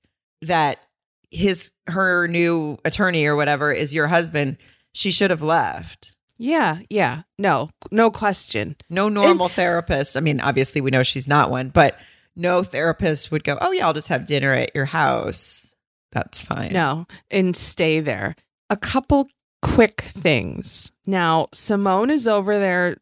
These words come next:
Speaker 2: like, again, the hired help, making the fucking mini cheesecakes. And they're talking about the mini cheesecakes and the husband, Beth's husband's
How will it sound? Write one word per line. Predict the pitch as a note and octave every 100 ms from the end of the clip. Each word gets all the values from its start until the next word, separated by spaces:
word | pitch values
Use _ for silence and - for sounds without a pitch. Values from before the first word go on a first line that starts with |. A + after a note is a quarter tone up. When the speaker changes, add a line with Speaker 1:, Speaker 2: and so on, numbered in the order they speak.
| -
Speaker 2:
like, | F3 E3+ -
again, | E3+ D#3+ C#3
the | D3
hired | D#3+ D#3+ E3+ F3
help, | E3 D3+ D3 -
making | D#3 D#3+ F3+
the | E3+
fucking | E3+ E3 F3
mini | E3 D#3+ E3+
cheesecakes. | - D3+ D3 - C#3+ C#3 - - - -
And | D#3+ D#3 D#3 D3+
they're | E3+ E3+
talking | - F3 F3+
about | F#3 E3
the | F3+
mini | E3+ E3+
cheesecakes | - C#3+ D3 - D3 C3+ - -
and | C3+
the | B2+
husband, | - E3+ E3 D#3+ D#3+ D3+ D3+
Beth's | C#3+ D3 -
husband's | E3 D#3 D#3+ D3+